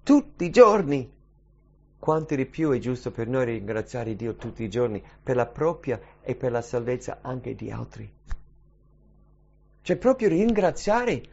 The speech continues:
di dire, "Oh Signore, oggi io sono tuo, mi hai perdonato,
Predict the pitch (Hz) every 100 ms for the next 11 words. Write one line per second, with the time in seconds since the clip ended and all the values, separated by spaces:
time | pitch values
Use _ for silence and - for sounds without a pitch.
0 | - - 202 208 180 185 226 - 220 190
1 | 220 - - 214 254 247 208 190 - 240
2 | 247 196 180 240 233 208 - - - 247
3 | 240 214 190 - - - 202 262 214 240
4 | 247 - 214 208 196 190 214 233 - 180
5 | 175